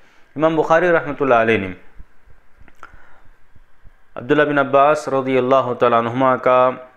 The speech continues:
वो कौल जो है नकल किया इस आयत के सिलसिले में। आपने फरमाया कि आयत मनसूख नहीं। अब्दुल्ला बिन अब्बास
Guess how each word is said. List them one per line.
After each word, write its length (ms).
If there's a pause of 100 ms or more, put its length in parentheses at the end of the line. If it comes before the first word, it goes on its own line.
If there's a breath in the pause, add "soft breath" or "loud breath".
(120)
वो 100
कौल 260
जो 140
है 140
नकल 300
किया 200
इस 180
आयत 240
के 120
सिलसिले 400
में। 400
आपने 360
फरमाया 480
कि 180
आयत 280
मनसूख 420
नहीं। 220
अब्दुल्ला 880
बिन 120
अब्बास 480